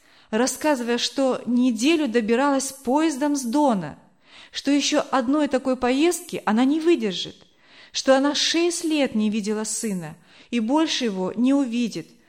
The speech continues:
потому что ей самой уже семьдесят пять лет. Как она не уговаривала сержанта войти в её положение и разрешить хотя бы увидеться с сыном, но сержант,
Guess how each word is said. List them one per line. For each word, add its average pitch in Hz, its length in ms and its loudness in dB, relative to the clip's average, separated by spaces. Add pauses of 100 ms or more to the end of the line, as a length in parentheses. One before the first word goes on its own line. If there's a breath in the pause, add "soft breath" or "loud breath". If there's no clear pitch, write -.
(160 soft breath)
потому 302 380 -2
что 277 340 -2 (200 loud breath)
ей 262 240 2
самой 285 440 2
уже 196 220 -2
семьдесят 294 800 -2
пять 269 260 0
лет. 214 360 -4 (1080)
Как 311 260 -2
она 262 380 0
не 226 160 2
уговаривала 226 800 2
сержанта 208 720 -2
войти 220 380 -2
в 190 60 -4
её 202 200 0
положение 190 840 -6 (560 soft breath)
и 240 120 0
разрешить 262 640 -2
хотя 285 380 0
бы 240 160 2
увидеться 247 760 -2
с 185 100 -6
сыном, 285 560 -4 (720 soft breath)
но 233 180 4
сержант, 240 720 -2